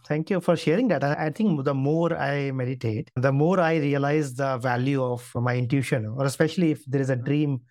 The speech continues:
or there is something which keeps coming back to me, there is a inner or deeper sense of wisdom there, or there's something which wants to speak to me. And, and I think from what you're sharing, I think is, it doesn't have to be either or, right? It could be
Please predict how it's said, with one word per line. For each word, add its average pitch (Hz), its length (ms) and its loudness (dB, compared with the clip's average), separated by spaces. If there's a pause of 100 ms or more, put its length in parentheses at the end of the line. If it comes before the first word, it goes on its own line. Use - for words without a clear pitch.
(340)
or 139 80 0
there 127 140 0
is - 80 -2
something 143 340 0
which 131 280 -4
keeps 143 300 -2
coming 135 280 0
back 123 300 -2
to 165 80 2
me, 170 280 0
there 123 140 2
is 151 160 2
a 143 400 0
inner 165 340 2
or 143 140 0
deeper 156 460 0
sense 143 360 -4
of 127 260 -4
wisdom 135 400 0
there, 143 380 0
or 123 520 -6
there's 139 220 -8
something 160 400 0
which 135 200 -2
wants 127 320 -4
to 143 80 -4
speak 143 300 -4
to 165 80 2
me. 170 240 0
And, 147 300 2
and 156 260 0
I 147 100 0
think 180 180 -2
from 147 280 0
what 151 200 -2
you're 139 120 -2
sharing, 180 420 -2
I 127 120 -2
think 139 360 -4
is, 127 240 -2
it 120 100 -6
doesn't 143 280 0
have 135 240 -4
to 135 80 -2
be 123 120 0
either 117 320 -2
or, 120 160 -4
right? 113 300 -4
It 131 120 -8
could 127 200 -4
be 123 280 0